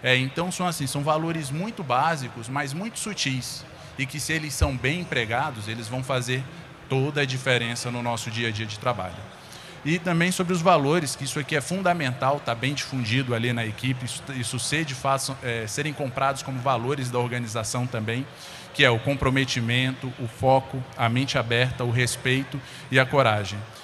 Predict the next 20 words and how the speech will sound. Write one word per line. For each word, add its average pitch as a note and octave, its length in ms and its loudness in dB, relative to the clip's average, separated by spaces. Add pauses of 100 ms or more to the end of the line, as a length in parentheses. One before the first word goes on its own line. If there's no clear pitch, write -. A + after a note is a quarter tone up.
(120)
Então, C3+ 300 2
são C3+ 180 0
valores D3+ 460 4
que - 100 -2
precisam D#3 500 0
ser C#3 200 2
difundidos C3 680 0
e B2 60 -2
trabalhados C3 680 2
constantemente E3+ 1040 0
dentro C#3+ 360 -4
da C3+ 140 6
equipe E3+ 520 -2 (420)
para C#3 140 6
que C3+ 100 -2
a B2+ 60 4
gente C3+ 220 0
consiga, D3 520 -2
de E3 100 -2
fato, A#2+ 480 0